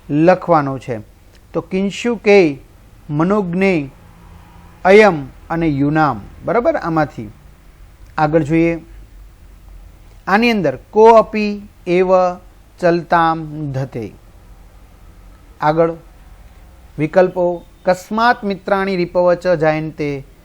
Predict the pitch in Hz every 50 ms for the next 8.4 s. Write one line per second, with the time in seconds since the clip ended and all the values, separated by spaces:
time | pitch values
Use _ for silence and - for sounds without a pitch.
0 | - - - - - 127 135 151 156 151 160 160 156 143 135 131 120 - - -
1 | - - - - - - - - - - - - - - - 185 185 185 - -
2 | 220 226 233 220 208 190 185 185 185 190 196 208 214 190 - 175 180 175 196 190
3 | 190 - - 175 170 175 180 175 - 202 190 170 175 160 - 160 160 151 151 151
4 | 180 180 170 160 156 147 - - - 151 139 143 - - - - - - - -
5 | - - 185 185 180 185 - 175 165 151 151 139 135 123 117 107 110 - - -
6 | - - _ _ _ - - - - - - 214 226 240 240 - - - - -
7 | - - - - - - - - - - - - - 202 190 180 175 180 196 202
8 | 185 185 196 196 208 208 185 147